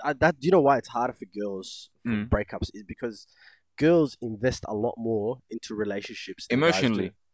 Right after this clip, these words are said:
Speaker 1: Yeah, emotionally.
Speaker 2: Yeah,
Speaker 1: And
Speaker 2: yeah.
Speaker 1: sometimes career, like, career-wise as well. Like,
Speaker 2: Yeah.
Speaker 1: a lot of girls, like,
Speaker 2: Give up,
Speaker 1: they,
Speaker 2: yeah.
Speaker 1: yeah, yeah, they just give up on things, you know?
Speaker 2: Yeah.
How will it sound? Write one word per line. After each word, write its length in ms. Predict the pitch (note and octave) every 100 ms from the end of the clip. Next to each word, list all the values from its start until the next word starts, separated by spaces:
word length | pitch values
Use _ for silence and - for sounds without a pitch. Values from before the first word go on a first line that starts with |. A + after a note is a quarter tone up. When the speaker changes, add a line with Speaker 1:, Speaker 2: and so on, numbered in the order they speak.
| _
Speaker 1:
Yeah, 120 | C#3+ C3
emotionally. 440 | C#3+ D#3+ A#2 A#2
Speaker 2:
Yeah, 200 | A#2+ G2+ - _ -
Speaker 1:
And 100 | F#3
Speaker 2:
yeah. 40 |
Speaker 1:
sometimes 540 | A3+ A#3 C#4 D4 A#3+ -
career, 400 | - E3 D#3+ B2+
like, 200 | C3+ -
career-wise 640 | C#3+ E3 F3 D3+ C#3+ B2+
as 120 | B2
well. 240 | E3 C#3 G2
Like, 160 | A#2+ G2
Speaker 2:
Yeah. 80 |
Speaker 1:
a 40 | A2+
lot 220 | B2+ C#3+
of 100 | C3+
girls, 420 | C3+ B2 A2+ G#2
like, 160 | G#2 - _ -
Speaker 2:
Give 140 | G#2 A2+
up, 100 | A2
Speaker 1:
they, 140 | A2+ -
Speaker 2:
yeah. 220 | C#3+ G#2 - -
Speaker 1:
yeah, 140 | C#3+
yeah, 60 | G2+
they 80 |
just 220 | A2+ A2 -
give 160 | C3
up 160 | B2+ -
on 160 | G#2+
things, 340 | - E2+ F#2 -
you 80 | -
know? 140 | -
Speaker 2:
Yeah. 120 | F2